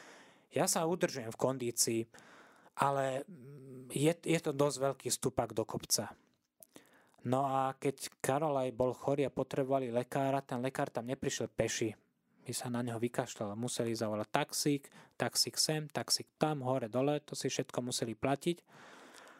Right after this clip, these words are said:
A prišlo obdobie, kedy nemali peniaze na lekára. Ale lekár sa nad ním zľutoval, tak tam chodil. Takže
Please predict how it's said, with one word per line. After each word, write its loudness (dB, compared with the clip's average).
A 0
prišlo 2
obdobie, 0
kedy 0
nemali 0
peniaze 0
na -2
lekára. -4
Ale 0
lekár 0
sa -2
nad -4
ním -2
zľutoval, 0
tak -10
tam 0
chodil. 2
Takže 2